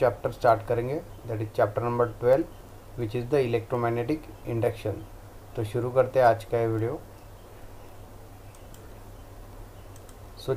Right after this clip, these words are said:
chapter number twelve is the electromagnetic induction। ठीक है, तो इसमें सबसे पहले हम कुछ पॉइंट्स रिकॉल करेंगे। So the first point is, what is the force experienced by a moving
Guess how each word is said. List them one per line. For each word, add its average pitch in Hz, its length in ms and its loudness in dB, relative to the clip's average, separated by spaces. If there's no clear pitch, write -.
chapter 123 300 6
number 131 160 6
twelve 127 240 6
is 120 140 -4
the 131 100 4
electromagnetic 120 800 0
induction। 123 400 0
ठीक 127 120 -6
है, 117 60 0
तो 120 140 -4
इसमें 120 280 -4
सबसे 131 320 -4
पहले 127 280 2
हम 131 140 0
कुछ 127 100 -4
पॉइंट्स 123 420 4
रिकॉल 120 280 4
करेंगे। 123 280 0
So 123 140 -4
the 123 60 4
first 135 240 4
point 127 280 4
is, 156 140 -6
what 123 180 6
is 139 140 2
the 151 60 8
force 127 300 0
experienced 131 540 -2
by 123 160 10
a - 60 4
moving 123 340 0